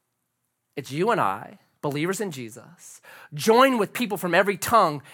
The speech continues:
and every tribe and every nation, and we dwell in a city, but it's a very unique city because there's trees there and there's a river there. It's a garden. The tree of life is there. It's the termination or the culmination of this life.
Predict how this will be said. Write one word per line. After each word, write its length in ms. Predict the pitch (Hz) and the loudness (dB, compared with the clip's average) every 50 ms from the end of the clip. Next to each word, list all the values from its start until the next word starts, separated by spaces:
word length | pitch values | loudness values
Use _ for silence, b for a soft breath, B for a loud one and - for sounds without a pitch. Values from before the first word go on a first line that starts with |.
| B B | B B
and 100 | 156 170 | 2 2
every 180 | 185 190 214 | 4 2 2
tribe 420 | 180 - 254 247 220 190 175 147 - B B B | 0 4 6 8 8 8 6 4 0 B B B
and 100 | 170 185 | 2 2
every 200 | 190 185 214 214 | 4 4 4 4
nation, 500 | 220 220 226 226 214 - - 170 160 151 B B B B B | 4 4 4 4 2 -2 -4 -4 -4 -6 B B B B B
and 160 | 214 214 214 | 2 4 4
we 120 | 208 202 196 | 2 0 0
dwell 580 | 151 - 160 165 208 233 254 277 285 285 277 - | -2 -4 2 6 6 8 8 8 6 6 4 4
in 420 | 226 208 196 190 185 185 196 185 - b b b b b | 2 4 4 4 2 0 -2 -6 -10 b b b b b
a 300 | - 208 202 190 180 165 | 4 4 6 6 4 2
city, 580 | 143 - - - - - - 339 381 349 285 226 | 2 2 4 4 6 6 6 6 6 4 4 2
but 100 | 180 180 | 0 0
it's 100 | 165 - | -2 -2
a 60 | 170 | -4
very 200 | 143 165 196 180 | -2 -2 -2 -2
unique 320 | 165 147 135 143 190 175 - | -2 -4 -6 -8 -10 -10 -10
city 400 | - - 117 104 101 95 104 _ _ _ _ _ _ _ _ _ _ _ _ _ _ _ _ _ | -10 -10 -10 -10 -12 -16 -18 _ _ _ _ _ _ _ _ _ _ _ _ _ _ _ _ _
because 200 | - 143 139 165 | -8 -6 -6 -4
there's 180 | 156 156 143 147 | -4 -6 -6 -8
trees 360 | - - 175 185 185 160 113 | -8 -8 -6 -6 -6 -6 -8
there 380 | 107 113 98 95 98 92 - - _ _ _ _ _ _ _ _ _ _ _ _ | -8 -10 -10 -12 -12 -14 -18 -20 _ _ _ _ _ _ _ _ _ _ _ _
and 100 | - 143 | -8 -8
there's 120 | 156 131 135 | -8 -8 -8
a 40 | |
river 340 | 123 120 170 190 165 147 127 | -6 -4 -4 -4 -4 -4 -8
there. 420 | 113 117 104 98 92 - - _ _ _ _ _ - | -8 -10 -12 -14 -16 -20 -20 _ _ _ _ _ -12
It's 160 | - 143 - | -10 -8 -8
a 40 | 175 | -8
garden. 500 | 151 160 190 233 214 151 104 98 101 101 _ _ _ _ _ _ _ | -8 -8 -10 -10 -10 -12 -14 -14 -16 -20 _ _ _ _ _ _ _
The 80 | - 170 | -14 -12
tree 200 | - - 220 220 | -8 -6 -6 -6
of 100 | 190 160 | -4 -4
life 240 | 170 220 226 - - | -4 -6 -6 -8 -14
is 160 | 113 107 107 | -14 -14 -14
there. 320 | 104 95 90 - _ _ _ _ B B B B B B | -16 -16 -16 -20 _ _ _ _ B B B B B B
It's 180 | 254 240 - | 0 2 0
the 140 | - - 208 | 0 -2 -4
termination 800 | - - - 269 330 349 330 320 269 226 220 226 202 - - 180 180 | -4 -4 -2 0 2 4 4 4 4 4 2 0 -2 -4 -4 0 0
or 80 | 180 | 2
the 100 | 196 190 | 0 0
culmination 680 | - - - 277 320 349 339 302 247 220 202 - - 208 | -2 0 4 4 6 6 6 4 4 2 -2 -2 -4 -4
of 80 | 180 165 | 0 2
this 220 | 208 254 262 - | 2 2 2 4
life. 200 | 190 175 180 175 | 2 2 2 2